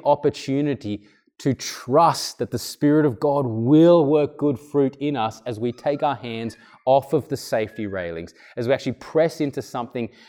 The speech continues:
that we could not do in and of ourselves. Where instead of being self-centered and arranging our lives purely around what is best for us, we become other-centered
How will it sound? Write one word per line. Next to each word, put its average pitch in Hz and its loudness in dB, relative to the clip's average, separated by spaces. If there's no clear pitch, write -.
that 135 0
we 123 -2
could 156 2
not 147 0
do 120 0
in 127 -4
and 127 -4
of 107 -6
ourselves. 101 -6
Where 139 6
instead 147 4
of 143 2
being 135 0
self-centered 139 0
and 117 -2
arranging 117 0
our 110 0
lives 107 0
purely 180 8
around 107 2
what 104 0
is 107 -2
best - -4
for 98 0
us, 127 -4
we 120 4
become 131 2
other-centered 147 2